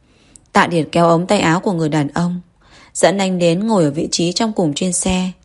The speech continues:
sau đó mới buông anh ra. Cô hờn giận dặn dò anh: "Nếu anh đi thì trên đường phải ít nhất sử dụng đôi mắt lại. Đến Canada rồi thì phải trong khách sạn dưỡng bệnh." Khi người đàn ông nghe câu nói có chút khiển trách này,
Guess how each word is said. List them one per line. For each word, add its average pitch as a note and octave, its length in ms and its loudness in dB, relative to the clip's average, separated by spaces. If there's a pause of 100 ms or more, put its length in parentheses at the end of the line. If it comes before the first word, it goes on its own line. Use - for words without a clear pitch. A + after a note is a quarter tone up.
(360)
sau F3+ 240 0
đó D#3+ 160 0
mới D#3 140 0
buông F3 200 -2
anh E3+ 200 -4
ra. E3+ 340 -2 (680)
Cô G3+ 120 2
hờn F3+ 240 2
giận D#3 300 -2
dặn E3 200 -2
dò D3 240 -2
anh: E3 200 -4 (840)
"Nếu E3+ 120 4
anh F#3+ 160 2
đi F#3 380 0
thì F3+ 100 -2
trên F#3 240 -2
đường E3 220 0
phải D#3+ 140 -2
ít A3+ 280 -2
nhất B3 160 -2
sử F3 180 0
dụng E3+ 280 -6
đôi F#3 100 2
mắt A#3 220 -2
lại. A3 180 -2 (720)
Đến E3 160 0
Canada F#3+ 480 0
rồi F#3 160 -4
thì F3 120 -4
phải - 160 -2
trong G3 180 -2
khách A#3+ 180 -2
sạn A3 200 -2
dưỡng F#3 240 -2
bệnh." G#3+ 180 -4 (800)
Khi - 160 2
người G3+ 160 2
đàn D#3+ 160 2
ông F#3+ 260 0
nghe F#3+ 120 0
câu F#3+ 200 0
nói E3+ 180 -2
có F3 100 0
chút - 180 -4
khiển D#3 220 -2
trách A#3 260 -6
này, D3 320 -4